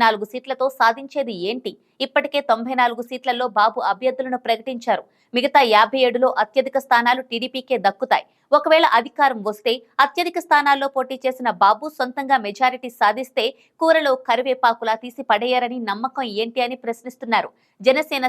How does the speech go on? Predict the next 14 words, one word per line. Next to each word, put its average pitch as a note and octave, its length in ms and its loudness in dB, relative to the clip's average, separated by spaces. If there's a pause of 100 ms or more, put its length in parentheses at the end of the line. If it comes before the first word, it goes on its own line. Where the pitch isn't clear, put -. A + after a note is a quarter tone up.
సీట్లపై B3+ 420 -4
పలువురు A3+ 280 2 (100)
కాపు A3+ 260 2
నేతలు C4 240 -4 (100)
ఫోకస్ B3+ 380 2
పెట్టారు. F#3+ 320 2 (320)
ఉత్తరాంధ్ర, B3 460 4 (280)
ఉభయ C4 180 6 (100)
గోదావరి B3 400 2 (100)
జిల్లాలే A#3 400 2
కాక G#3 200 0 (380)
నెల్లూరు, C4 360 -4 (140)
కడప, B3+ 260 0 (200)
కర్నూలుతో C4 480 0